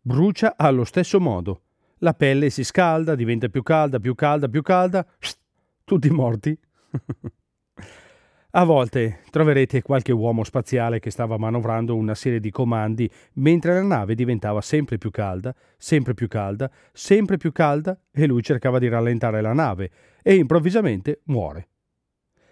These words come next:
E resterà sospeso in quell'episodio. Non potete udire nient'altro sulla traccia finché non trovate quell'episodio.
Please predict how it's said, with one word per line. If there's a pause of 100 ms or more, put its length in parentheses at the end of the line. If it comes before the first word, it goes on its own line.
E
resterà
sospeso
in
quell'episodio. (400)
Non
potete
udire
nient'altro
sulla
traccia
finché
non
trovate
quell'episodio.